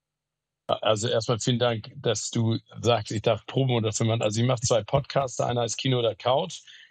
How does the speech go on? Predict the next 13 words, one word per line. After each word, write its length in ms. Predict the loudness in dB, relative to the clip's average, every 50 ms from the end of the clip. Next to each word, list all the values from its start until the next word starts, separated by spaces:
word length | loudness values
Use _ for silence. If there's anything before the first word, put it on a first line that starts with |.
| _ _ -2
der 120 | 0 2
andere 300 | 2 2 2 2 2 2
heißt 320 | 2 0 0 -2 -6 -2 0
Dreamers 360 | 2 2 4 2 2 0 -2
on 160 | -4 -4 -2 0
Air 500 | 2 2 2 2 2 0 -2 -4 -6 -10 _ _ _ _ _ _
von 220 | _ 0 0 0
Porsche. 600 | 2 2 2 2 2 0 -2 -2 0 0 0 -2 -4 _ _ _ _ _ _ 2
<clears throat> 260 | 4 4 4 2 2
Bei 140 | 2 0 0
Kino 220 | 0 2 2 2
oder 140 | 2 0 0
Couch 340 | 2 2 2 2 2 -2